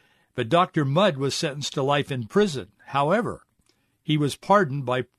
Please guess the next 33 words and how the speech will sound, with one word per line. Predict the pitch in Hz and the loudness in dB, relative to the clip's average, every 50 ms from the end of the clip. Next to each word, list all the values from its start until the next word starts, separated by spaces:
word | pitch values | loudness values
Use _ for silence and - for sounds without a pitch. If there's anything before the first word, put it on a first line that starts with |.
| _ | _
President | - - 156 147 123 147 143 135 143 | -4 -2 -2 -2 -2 -4 -6 -6 -6
Andrew | 151 143 143 143 127 135 131 123 | -4 -4 -2 -2 -2 -2 -2 -2
Johnson | 110 98 - 160 190 226 226 - - 143 139 143 | -4 -4 0 2 2 2 0 0 -4 -4 -4 -4
in | 143 131 135 151 - _ - | -4 -4 -4 -6 -6 _ -4
eighteen | 147 151 - - 147 135 | -4 -4 -4 -4 -6 -6
sixty-nine, | - - 143 - - - 131 127 170 208 196 123 113 113 | -4 -6 -6 -6 -6 -6 -4 -2 -2 -2 -2 -2 -4 -4
just | 151 135 - - | -6 -6 -6 -6
four | - 170 175 165 | -2 0 0 2
years | 151 147 147 135 117 143 | 2 0 0 -2 -2 -2
later. | 170 180 185 123 85 78 - _ _ _ _ _ _ _ _ _ _ _ _ - | 0 0 0 -2 -6 -10 -16 _ _ _ _ _ _ _ _ _ _ _ _ -8
So | - 127 123 | -4 -4 -2
Johnson | 110 147 180 226 220 - 170 156 131 127 135 - - 143 - - | 0 2 2 2 2 0 -4 -6 -6 -8 -12 -16 -20 -18 -10 -4
didn't | 156 165 147 143 139 147 - _ _ _ _ | -4 -2 -2 -4 -8 -10 -14 _ _ _ _
think | - 160 151 135 - | -4 -4 -4 -4 -4
he | 151 147 131 | -6 -6 -4
should | - - 156 139 123 | -2 -2 -2 0 0
have | 127 127 120 113 113 | 0 -2 -4 -6 -8
served | - - 180 185 170 117 | -6 -2 0 0 -2 -2
the | 110 120 | -4 -4
rest | 113 113 110 - | -4 -4 -6 -8
of | - 123 | -8 -6
his | 120 107 110 | -6 -4 -4
life | 123 117 113 107 - _ _ _ _ _ _ _ _ _ _ _ _ _ - | -4 -4 -4 -6 -10 _ _ _ _ _ _ _ _ _ _ _ _ _ -12
in | 120 113 | -12 -8
prison. | - - 165 165 127 123 123 | -4 -2 -2 0 0 0 -2
I'm | 131 131 135 | -2 -2 0
not | 143 139 127 | -2 -2 -2
sure | - - 143 127 | -2 -2 -2 -2
why | 113 110 135 160 170 147 | -2 -2 -2 -2 0 0
he | 127 123 120 | -2 -2 -4
thought | - - 120 113 104 - | -2 -4 -4 -4 -4 -4
that, | 139 123 123 127 117 | -4 -4 -4 -4 -6
but | 120 117 | -8 -8